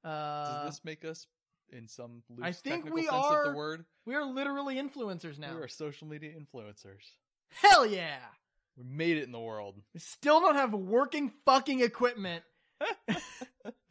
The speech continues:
Speaker 1: but we're influencers.
Speaker 2: Uh,
Speaker 1: All right. Uh,
Speaker 2: okay.
Speaker 1: yeah. So we'll,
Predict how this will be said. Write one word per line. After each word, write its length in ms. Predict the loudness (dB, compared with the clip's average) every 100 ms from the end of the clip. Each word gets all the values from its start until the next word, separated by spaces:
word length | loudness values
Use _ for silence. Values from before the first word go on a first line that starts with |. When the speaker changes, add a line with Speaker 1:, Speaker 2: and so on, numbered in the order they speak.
| -16 -16 -20 _
Speaker 1:
but 180 | 4 4
we're 240 | 4 2 -2
influencers. 640 | -6 -8 -8 -8 -10 -10
Speaker 2:
Uh, 420 | -10 -8 -8 -6 2
Speaker 1:
All 180 | 4
right. 220 | 4 2 -4
Uh, 360 | -4 -2 0 -2
Speaker 2:
okay. 180 | -4 -6 -4
Speaker 1:
yeah. 220 | -4 -6 -8
So 260 | -4 -4 -2
we'll, 440 | 0 0 -2 -6